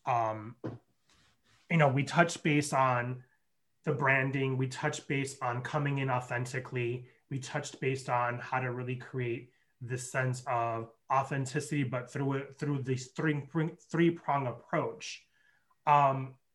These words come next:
what should people use? So we know we have stories, we know we have live T V,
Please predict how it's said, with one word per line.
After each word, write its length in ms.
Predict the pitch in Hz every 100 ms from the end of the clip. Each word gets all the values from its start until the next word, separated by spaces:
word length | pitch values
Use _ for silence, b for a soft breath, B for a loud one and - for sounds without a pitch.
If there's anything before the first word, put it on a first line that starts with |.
| _ _ _ _ _ _ _ -
what 340 | 131 214 226
should 220 | - 165
people 420 | - 190 - 156 120
use? 600 | 117 139 127 110 - -
So 160 | -
we 160 | 147 147
know 200 | 147 160
we 120 | 175
have 220 | 160 160 -
stories, 680 | - - 156 147 147 139
we 100 | 135
know 140 | 135 135
we 140 | 147
have 280 | 139 135 123
live 320 | 135 139 139
T 220 | - 147
V, 440 | 123 131 131 131